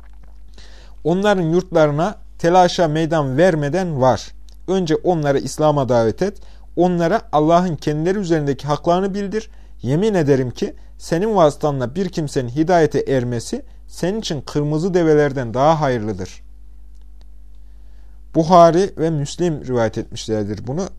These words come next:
Ee, sahabenin faziletleri babında. Ee, Müs-, e, Buhari ayrıca cihat babında da rivayet eder bunu.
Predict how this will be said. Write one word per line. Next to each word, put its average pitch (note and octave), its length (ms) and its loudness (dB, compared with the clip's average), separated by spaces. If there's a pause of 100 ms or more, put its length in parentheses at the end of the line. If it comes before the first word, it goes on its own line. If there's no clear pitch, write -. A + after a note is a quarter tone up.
Ee, A2+ 280 -2
sahabenin C3+ 480 0
faziletleri B2+ 680 0
babında. A2+ 500 0 (760)
Ee, C3 60 -6
Müs-, B2+ 560 -4
e, B2 100 -2
Buhari D3+ 360 4
ayrıca C#3+ 340 2
cihat C#3+ 340 -4
babında C#3+ 400 2
da A#2+ 120 0
rivayet A2 320 -2
eder G2+ 280 -6
bunu. F#2+ 140 -10